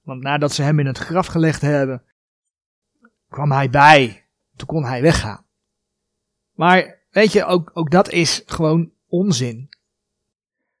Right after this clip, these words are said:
Want als je de geschiedenis gaat lezen van zijn lijdensweg, hè, de zweepslagen, de doornenkroon op zijn hoofd,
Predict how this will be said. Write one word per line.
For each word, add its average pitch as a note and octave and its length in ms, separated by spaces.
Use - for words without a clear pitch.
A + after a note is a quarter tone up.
Want D3 160
als E3 140
je F3+ 80
de E3 80
geschiedenis F#3 600
gaat D#3+ 220
lezen D3+ 500
van E3+ 180
zijn E3 200
lijdensweg, D3+ 800
hè, E3 340
de C#3+ 100
zweepslagen, C#3+ 960
de E3 180
doornenkroon C#3+ 680
op - 120
zijn C3 160
hoofd, - 420